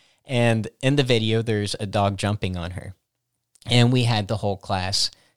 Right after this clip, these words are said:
count and collect data on the instances of jumping. And I think that doing that actually really helped them to see the value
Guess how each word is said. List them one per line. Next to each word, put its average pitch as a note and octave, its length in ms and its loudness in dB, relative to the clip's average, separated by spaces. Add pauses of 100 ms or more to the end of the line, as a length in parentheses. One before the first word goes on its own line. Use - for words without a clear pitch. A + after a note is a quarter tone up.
(140)
count G2+ 340 2
and G2 220 0
collect G2 340 -4
data F#2 400 -2
on F#2+ 240 -4
the - 100 -10
instances G2 560 -6
of F2+ 120 -10
jumping. F#2 480 -8 (480)
And D3+ 100 0
I D3 60 2
think F3 260 -2
that C#3 320 0
doing C3 380 2
that F#2 260 0
actually G#2 420 -2
really G#2+ 300 -2
helped G#2+ 300 -4
them G#2+ 160 -2
to F#2 80 -2
see B2+ 340 0
the G#2 160 0
value G#2 760 0